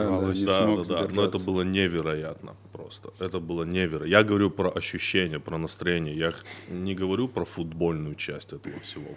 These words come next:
Speaker 3: Футбольная часть — это вообще... Это
Speaker 1: Я не шарю в футболе. Я
Speaker 3: Ну.
Speaker 1: смотрел, конечно, я всё понимаю, правила знаю, да?
Speaker 3: Ну.
Speaker 1: Ну, типа,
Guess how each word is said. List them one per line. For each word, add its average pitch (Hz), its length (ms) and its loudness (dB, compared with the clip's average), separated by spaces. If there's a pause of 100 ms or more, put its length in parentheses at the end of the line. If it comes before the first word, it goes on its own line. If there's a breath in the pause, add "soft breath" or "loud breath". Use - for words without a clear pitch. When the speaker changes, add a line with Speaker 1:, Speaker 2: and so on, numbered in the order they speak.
Speaker 3:
Футбольная 85 480 -4
часть — 80 400 -6
это 73 260 -14 (480 loud breath)
вообще... - 300 -8 (260)
Это 73 220 -12 (840)
Speaker 1:
Я 143 160 8
не 98 140 4
шарю 87 280 -2
в - 60 -10
футболе. 78 420 -8 (240)
Я 113 140 2
Speaker 3:
Ну. 110 60 2
Speaker 1:
смотрел, 104 520 0
конечно, 90 460 -4
я 87 120 -4
всё 95 200 -4
понимаю, 87 420 -2
правила 92 400 0
знаю, 85 320 -6
да? 95 140 2
Speaker 3:
Ну. 87 120 -4 (560 loud breath)
Speaker 1:
Ну, 101 180 0
типа, - 340 -2